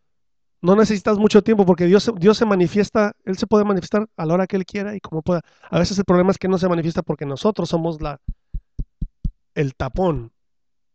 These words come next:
la pared que está ahí enorme, porque se trata todo de nosotros y nada de Dios. Entonces necesitamos aprender a quitarnos, y si nos aprendemos a quitar, Dios se mueve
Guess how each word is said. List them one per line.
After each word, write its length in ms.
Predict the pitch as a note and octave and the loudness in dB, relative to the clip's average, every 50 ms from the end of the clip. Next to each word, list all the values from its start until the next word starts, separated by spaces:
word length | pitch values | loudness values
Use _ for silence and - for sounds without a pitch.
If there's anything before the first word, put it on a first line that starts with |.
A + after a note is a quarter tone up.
| _ _ - | _ _ -10
la 160 | D#3 C#3 C3+ C3+ | -8 -8 -8 -4
pared 360 | - D3+ C#3+ D#3 F#3 F#3 E3 - | -2 0 4 6 8 6 6 6
que 100 | - D#3 | 2 -4
está 180 | C#3 - - E3 | -2 0 2 4
ahí 120 | E3 F3 | 4 4
enorme, 580 | E3+ D#3+ F3+ F3+ E3+ D#3+ C#3+ C3 B2 B2 - _ _ _ _ _ _ _ _ _ _ | 6 8 8 8 8 6 2 -4 -10 -12 -18 _ _ _ _ _ _ _ _ _ _
porque 280 | - D3 C3 - D3+ D#3+ - | -6 -6 -6 -6 -8 -10 -10
se 160 | - - D3+ | -6 -6 -4
trata 300 | - E3 E3+ E3 F#3 E3+ | 0 0 0 2 2 0
todo 280 | D#3 - F3+ F3 F3 E3 | 4 6 6 8 8 6
de 100 | D#3+ D3 | 6 2
nosotros 520 | C#3 C#3 - - E3+ E3 - D3 B2+ - | 0 -2 2 2 2 2 2 -2 -4 -2
y 40 | D3 | -2
nada 280 | C3+ D3 D#3 D#3 D3 C#3+ | 0 2 2 2 2 2
de 120 | C#3+ C#3+ | 2 2
Dios. 480 | D3 D#3 C#3+ C3 B2 - - - - _ _ _ _ _ _ _ _ _ _ _ _ _ | 2 2 2 0 -2 -8 -14 -20 -20 _ _ _ _ _ _ _ _ _ _ _ _ _
Entonces 240 | - - C#3+ - - | -12 -12 -10 -6 -4
necesitamos 380 | D3+ C#3 - D#3 D#3+ F3+ - | -4 -2 -2 0 0 2 2
aprender 600 | F3+ D#3+ - D3+ D3 C#3+ C#3+ E3 F3+ F3+ D#3+ C3+ _ _ _ | 0 0 0 2 0 2 4 4 4 4 4 2 _ _ _
a 120 | - C#3+ C3 | -10 -10 -10
quitarnos, 800 | _ - C#3 - - E3+ F3 F3 E3+ D#3+ D3+ C#3 - - - _ _ _ _ _ _ _ _ _ _ - | _ -14 -10 -2 2 2 2 4 2 2 0 0 -2 -6 -16 _ _ _ _ _ _ _ _ _ _ -8
y 80 | - C#3+ | -8 -4
si 100 | - D#3 | 0 0
nos 140 | D3 - | 0 0
aprendemos 440 | E3 C#3 E3+ D3+ D3 D#3 F3 F3+ - F3+ | 0 0 0 2 2 4 4 4 2 0
a 40 | |
quitar, 400 | - - D#3 - - F#3 F#3 - | -4 -4 -4 0 2 2 2 4
Dios 180 | D3+ D#3+ F3+ E3+ | 6 4 4 6
se 100 | - E3 | 4 -2
mueve 500 | D3+ D3+ E3 E3+ E3+ E3+ D#3+ D3+ C#3 - | 0 2 2 2 2 2 0 -2 -4 -8